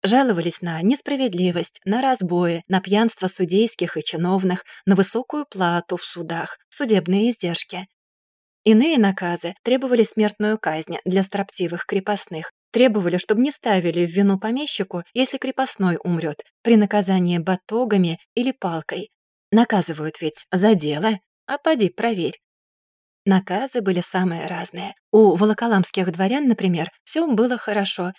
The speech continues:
и единственный наказ от общества депутату: крайнее старание приложить об изготовлении статуи императрицы.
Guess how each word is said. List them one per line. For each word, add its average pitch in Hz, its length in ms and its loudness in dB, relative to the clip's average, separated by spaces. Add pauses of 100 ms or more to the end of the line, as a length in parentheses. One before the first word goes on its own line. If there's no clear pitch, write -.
(160)
и 208 80 -2
единственный 190 800 4
наказ 170 400 -6
от 220 140 -8
общества 180 440 -6
депутату: 175 640 -8 (580)
крайнее 220 460 6
старание 175 560 -2
приложить 175 640 -4
об 202 180 4
изготовлении 190 680 2
статуи 185 600 0
императрицы. 196 880 -4